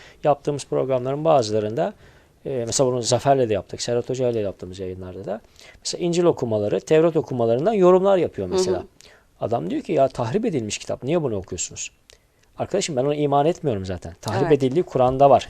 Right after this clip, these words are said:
Speaker 1: İman ederek okumuyorum. Ha şu var, en nihayetinde, en temelinde şu var. İndirilmişe iman var. Yani kendi döneminde Hazreti İsa dönemindeki İncil'e, Hazreti Musa dönemindeki işte Tevrat'a ya da öncekindeki Zebur'a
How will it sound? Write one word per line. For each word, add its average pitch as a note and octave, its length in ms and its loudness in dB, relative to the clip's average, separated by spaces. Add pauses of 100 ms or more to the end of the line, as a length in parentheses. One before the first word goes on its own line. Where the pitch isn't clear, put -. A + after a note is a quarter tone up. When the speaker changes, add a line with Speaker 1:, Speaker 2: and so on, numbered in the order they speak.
Speaker 1:
İman B2+ 300 2
ederek C3 320 -2
okumuyorum. D3+ 340 -6
Ha C3 120 -2
şu - 180 2
var, F3 160 10 (440)
en G#3 240 2
nihayetinde, A#2+ 540 2
en F#3+ 240 2
temelinde B2+ 540 0
şu - 160 2
var. B2+ 160 8 (420)
İndirilmişe D3+ 680 0
iman F3 400 4
var. F#3 220 6
Yani A#2+ 320 0 (260)
kendi E3+ 460 0
döneminde C3+ 500 2
Hazreti C3 340 0
İsa F3 300 6
dönemindeki B2+ 540 0
İncil'e, F#2 400 -10 (460)
Hazreti B2 300 -4
Musa D#3+ 380 4
dönemindeki A#2 680 -2
işte A2 320 -4 (280)
Tevrat'a A#2+ 400 2
ya A2+ 120 -2
da B2 80 0
öncekindeki A#2+ 640 -4
Zebur'a A#2+ 540 2